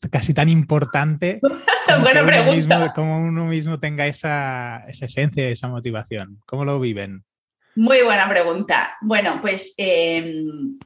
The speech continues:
Speaker 2: mi, mi marido es que es, eh,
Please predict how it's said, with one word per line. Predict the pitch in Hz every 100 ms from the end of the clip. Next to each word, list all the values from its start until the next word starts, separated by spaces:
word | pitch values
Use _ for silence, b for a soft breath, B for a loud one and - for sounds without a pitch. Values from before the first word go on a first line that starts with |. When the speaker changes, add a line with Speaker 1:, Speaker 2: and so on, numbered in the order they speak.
| _
Speaker 2:
mi, | 202 196 185 180 175 170 - 220
mi | 226
marido | 220 220 294 339 359 -
es | 262 277
que | 277 262 226
es, | 285 - -
eh, | 190 180 175 165 160 151